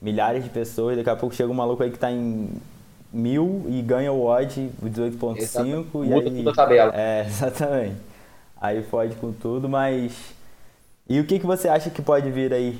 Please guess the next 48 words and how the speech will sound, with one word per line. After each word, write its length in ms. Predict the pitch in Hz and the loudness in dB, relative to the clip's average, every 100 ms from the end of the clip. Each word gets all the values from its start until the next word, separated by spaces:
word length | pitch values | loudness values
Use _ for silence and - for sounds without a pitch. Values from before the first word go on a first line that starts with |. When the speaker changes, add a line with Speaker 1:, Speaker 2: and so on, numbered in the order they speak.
| - | -10
Speaker 1:
O 40 | 120 | -4
que 140 | 135 | -2
que 100 | 131 | 0
você... 320 | 139 135 151 139 - | 0 2 0 -2 -6
o 100 | 147 | -4
que 160 | 147 208 | 2 2
que 80 | 202 | 2
você 280 | 185 - | -2 4
acha 380 | 151 160 240 - | 6 6 4 0
que 100 | 190 | -2
pode 280 | - 131 123 | 2 2 2
vir 380 | 117 123 180 208 | 0 0 -2 -2
e 140 | - 139 | -2 -2
o 60 | |
que 160 | 143 156 | 0 -2
que 100 | 156 | 0
você 320 | 151 156 160 | -2 0 -2
quer 500 | 160 - 160 175 135 | -4 0 2 2 -2
que 120 | - | -2
venha? 460 | 120 120 107 98 95 104 | 0 0 0 -2 -4 -8
Vamos 200 | 104 117 | -6 -4
botar 300 | 117 117 107 | -2 0 0
assim, 340 | 101 101 101 98 - | -2 -4 -8 -8 -8
dezoito 280 | 107 110 113 | -2 -2 0
ponto 260 | 123 110 | 0 0
cinco. 300 | 110 - 101 | -2 -6 -6
Speaker 2:
Tá. 180 | 101 - - - - - - - | -6 -14 -18 -20 -20 -20 -16 -2
Eu 180 | 196 233 | 4 6
agora, 400 | 190 180 190 196 | 6 8 8 6
eu, 300 | 196 190 185 | 4 2 0
eu 100 | 175 | -2
não 140 | 180 | -2
tenho 160 | 180 185 | -4 -6
preferência 640 | 185 185 175 156 165 160 | -6 -2 4 4 2 -6
do 60 | 156 | -10
que 120 | - | -6
quer 120 | 165 | -4
que 120 | 151 | -4
venha, 320 | 156 127 120 117 | -2 0 0 -2
porque 380 | 143 156 151 151 - _ _ | -4 0 0 -2 -16 _ _
sobraram, 600 | - 165 151 147 160 160 | 2 6 8 8 8 6
tipo, 220 | - 151 | 0 -6
movimentos 760 | 147 151 151 147 143 147 - - _ | 0 0 0 -4 -6 -8 -18 -20 _
que 100 | - | 2
teoricamente 520 | 143 139 147 139 139 | 2 4 2 0 -2
eu 60 | |
domino, 500 | 147 147 139 160 214 - | 0 0 2 0 0 4
mas 300 | 139 139 | 4 4